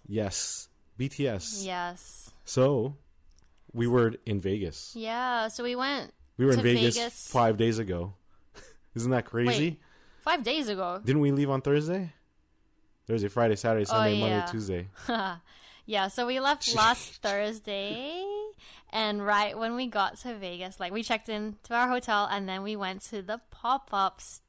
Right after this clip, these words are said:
Speaker 2: like, the pop-up events that they had there.
Speaker 1: So there was two different pop-ups. There
Speaker 2: Yeah.
Speaker 1: was, um,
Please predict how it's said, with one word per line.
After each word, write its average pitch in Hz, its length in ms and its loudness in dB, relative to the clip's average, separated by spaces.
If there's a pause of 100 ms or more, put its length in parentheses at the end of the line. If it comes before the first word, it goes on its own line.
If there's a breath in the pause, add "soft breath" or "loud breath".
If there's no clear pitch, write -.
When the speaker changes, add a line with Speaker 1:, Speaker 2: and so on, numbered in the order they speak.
(400)
Speaker 2:
like, 196 200 -4
the 233 80 -6
pop-up 311 420 4
events 185 440 -6
that - 200 -6
they 190 120 -4
had 170 300 -6
there. 175 320 -8
Speaker 1:
So 135 260 2
there 127 280 0
was 127 160 0
two - 220 -2
different 175 360 -2
pop-ups. 101 640 -4
There 117 180 2
Speaker 2:
Yeah. 135 160 6
Speaker 1:
was, 135 140 2
um, 120 340 0